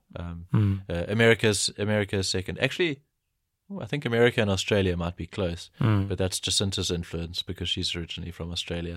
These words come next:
Speaker 1: So,
Speaker 2: Oh, okay.
Speaker 1: um, I guess she's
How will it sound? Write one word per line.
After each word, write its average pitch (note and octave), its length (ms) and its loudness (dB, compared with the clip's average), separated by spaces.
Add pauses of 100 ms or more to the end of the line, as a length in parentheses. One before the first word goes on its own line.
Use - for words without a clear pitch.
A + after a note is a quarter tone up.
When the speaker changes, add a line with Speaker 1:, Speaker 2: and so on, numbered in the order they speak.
Speaker 1:
So, - 120 0
Speaker 2:
Oh, G#2+ 240 6
okay. G2 380 0
Speaker 1:
um, F2 360 -10 (280)
I F#2 100 -10
guess F2+ 180 -12
she's - 440 -14